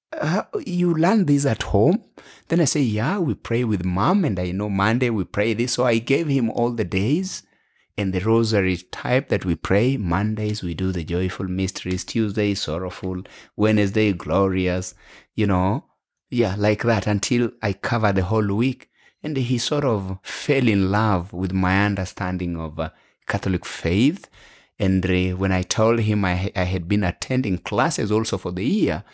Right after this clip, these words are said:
he called in the catechist to find out if it's true I had been attending classes, and the catechist said yes. And so all of them were convinced I was ready to be admitted to communion, though my years were not permitting.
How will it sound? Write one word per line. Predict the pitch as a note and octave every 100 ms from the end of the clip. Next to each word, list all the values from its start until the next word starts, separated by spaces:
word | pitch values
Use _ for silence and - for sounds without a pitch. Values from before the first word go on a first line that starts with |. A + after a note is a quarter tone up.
| _ _
he | G#2
called | - - C3+ B2
in | A2+
the | F#2
catechist | - G#2 F#2+ F#2+ -
to |
find | F#2 A2 G#2+ G2
out | C3+ E3 -
if | - F#2+
it's | F2 -
true | - - B2 G3+ F#3
I | A2
had | G2 F2 G2
been | F#2+
attending | E2+ - F#2+ F2+ E2
classes, | - F#2+ A#2 -
and | A2+ F2
the |
catechist | F2+ G2 G2 F2
said | - F#2+ F#2
yes. | F2+ C3 - - - - -
And | B2
so | A#2 B2 B2
all | D3+ C#3
of | B2
them | A#2 A#2+
were | A2
convinced | - G#2+ G2+ B2+ F3+ -
I | G#2+
was | F#2 F2
ready | F2+ G2 F#2
to | - F2+
be | F2+
admitted | F2 D#2+ A2 F3+ G#2+ F2
to | F#2
communion, | - G#2+ D#3 F#3+ B2+ E2+ D#2+ F#2 -
though | A2 A#2+ A#2+
my | A#2 G#2
years | G2+ C3+ A#2+ F#2 E2+ D#2+ - _ _ _ _ -
were | G#2
not | F#2+ G#2+ -
permitting. | F#2+ G#2+ F3+ - E2